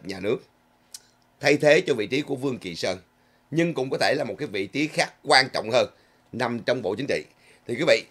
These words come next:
đây là cái cách mà họ phân quyền ở tại Trung Quốc. Nhưng tại sao tôi lại đặt câu hỏi? Tôi lại đặt câu hỏi là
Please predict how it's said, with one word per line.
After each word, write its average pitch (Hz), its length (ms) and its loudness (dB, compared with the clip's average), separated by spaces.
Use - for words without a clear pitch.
đây 143 260 6
là 120 140 4
cái 135 180 -2
cách - 420 -2
mà 98 160 -8
họ 87 240 -4
phân 160 280 2
quyền 120 340 2
ở 90 160 -2
tại 82 160 -2
Trung 104 140 -10
Quốc. 139 140 0
Nhưng 165 280 2
tại 104 180 0
sao 123 280 0
tôi 135 240 -2
lại 87 120 -2
đặt - 160 -6
câu 120 180 2
hỏi? 92 240 2
Tôi 165 120 4
lại 135 120 4
đặt 117 160 2
câu 120 220 2
hỏi 101 200 0
là 104 360 2